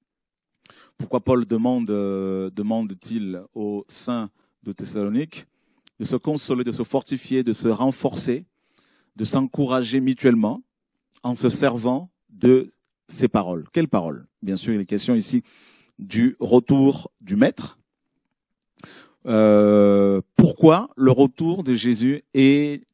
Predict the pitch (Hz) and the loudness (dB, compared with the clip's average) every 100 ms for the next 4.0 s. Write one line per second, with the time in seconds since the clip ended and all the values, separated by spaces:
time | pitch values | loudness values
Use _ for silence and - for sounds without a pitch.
0 | _ _ _ _ _ _ _ _ - 165 | _ _ _ _ _ _ _ _ -8 -6
1 | 143 113 - - 170 120 147 131 117 - | -2 -4 -4 -4 -2 0 2 2 0 -2
2 | 123 180 _ _ _ _ _ _ _ _ | -2 -4 _ _ _ _ _ _ _ _
3 | _ _ _ _ - 143 165 170 - | _ _ _ _ 0 6 6 4 -2